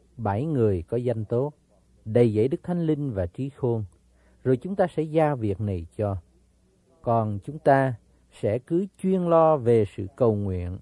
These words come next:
và chức vụ giảng đạo." Cả hội đều lấy lời đó làm đẹp lòng. Bèn cử Ê-tiên là người đầy đức tin và Đức Thánh Linh, Philip, Bô-cô-rơ, Nicanor, Timon,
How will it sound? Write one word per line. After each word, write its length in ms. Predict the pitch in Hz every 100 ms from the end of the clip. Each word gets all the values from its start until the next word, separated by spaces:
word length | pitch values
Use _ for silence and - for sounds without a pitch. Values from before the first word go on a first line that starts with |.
| -
và 380 | 101 104 95 87 -
chức 180 | 165 -
vụ 300 | 98 85 85
giảng 240 | 90 87 110
đạo." 320 | 85 90 90 - _ _ _ _ _ _ _ _ _ _ _ -
Cả 160 | 107
hội 360 | 143 104 87 92
đều 300 | 95 95 92
lấy 180 | 95 139
lời 200 | 117 90
đó 220 | 98 117
làm 240 | 135 95
đẹp 220 | 90 90
lòng. 260 | 104 98 85 - _ _ _ _ _
Bèn 260 | 110 113 110
cử 380 | - 104 123 180
Ê-tiên 580 | 156 143 - 156 151 139 - _
là 180 | 117 113
người 260 | 113 117 113
đầy 180 | 117 120
đức 160 | 170 -
tin 240 | 165 160 147
và 100 | 98
Đức 140 | 139 -
Thánh 200 | 147 147
Linh, 180 | 135 113 _ _ _ _ _ _ _
Philip, 420 | - 131 123 156 190 _ _ _ _ _ _ _
Bô-cô-rơ, 680 | 135 131 - 127 120 123 123 101 _ _ _ _ -
Nicanor, 840 | 123 131 - 139 127 123 123 120 107 _ _ _ _ _
Timon, 520 | - 135 127 123 123